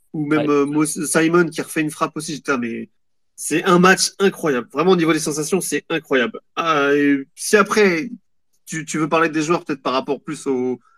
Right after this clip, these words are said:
Speaker 1: au, aux notes, comme tu disais, au flop et au, au top.
Speaker 2: Ouais.
Speaker 1: Des camps, je, des camps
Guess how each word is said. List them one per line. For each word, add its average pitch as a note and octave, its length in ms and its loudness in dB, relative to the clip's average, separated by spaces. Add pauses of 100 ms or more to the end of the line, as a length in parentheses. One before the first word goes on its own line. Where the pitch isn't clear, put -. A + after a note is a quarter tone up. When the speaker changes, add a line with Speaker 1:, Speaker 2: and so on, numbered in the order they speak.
(200)
Speaker 1:
au, C3+ 640 2 (180)
aux F#3 160 2
notes, F3+ 300 6
comme D3+ 160 0
tu - 140 -12
disais, C#3+ 220 2
au D#3 100 4
flop D#3+ 280 0
et D3 40 -2
au, C3 220 0
au C#3+ 100 -4
top. G3+ 260 0 (920)
Speaker 2:
Ouais. C3+ 180 -2
Speaker 1:
Des F3 180 6
camps, G#3+ 260 6
je, D#3 320 6
des D#3 260 -2
camps G3 360 0